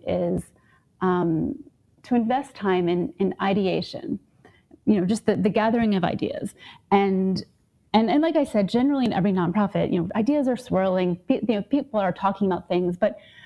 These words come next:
they're not necessarily capturing these ideas in a systematic way, in a way that they can pull on later. And I do find that almost all organizations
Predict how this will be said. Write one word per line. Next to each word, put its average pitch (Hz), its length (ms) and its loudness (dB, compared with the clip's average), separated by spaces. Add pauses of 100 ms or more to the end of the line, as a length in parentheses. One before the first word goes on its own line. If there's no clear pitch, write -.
they're 262 80 4
not 349 180 0
necessarily 233 720 0
capturing 247 580 -2
these 285 160 -2
ideas 285 380 0
in 269 100 0
a 269 60 -2
systematic 269 640 -2
way, 254 420 0
in 196 100 0
a 185 40 0
way 196 160 2
that 190 160 -2
they 196 100 0
can 190 220 -2
pull 196 320 -2
on 190 200 0
later. 196 380 -2 (720)
And 262 300 2 (220)
I 277 80 2
do 359 300 0
find 220 720 -2 (420)
that - 260 -6 (400)
almost 294 580 -2 (680)
all 311 260 2
organizations 196 920 -2